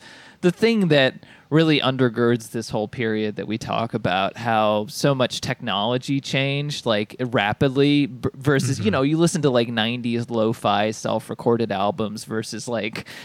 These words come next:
Speaker 1: you know, Oh Inverted World and the, and it's like,
Speaker 2: <laughs> Right.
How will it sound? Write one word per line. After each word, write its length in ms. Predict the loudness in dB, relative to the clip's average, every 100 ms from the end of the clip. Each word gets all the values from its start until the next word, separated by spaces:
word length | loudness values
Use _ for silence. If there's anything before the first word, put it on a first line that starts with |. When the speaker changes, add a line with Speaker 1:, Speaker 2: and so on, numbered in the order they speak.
| -2
Speaker 1:
you 100 | 2
know, 220 | 2 2
Oh 200 | 4 2
Inverted 440 | 0 0 2 2
World 460 | 2 4 4 2 2
and 180 | 0 2
the, 160 | 0 0 -8 -10 -2
and 140 | 0 0
it's 100 | 2
like, 180 | 2 2 0
Speaker 2:
<laughs> 0 |
Right. 360 | -2 0 -2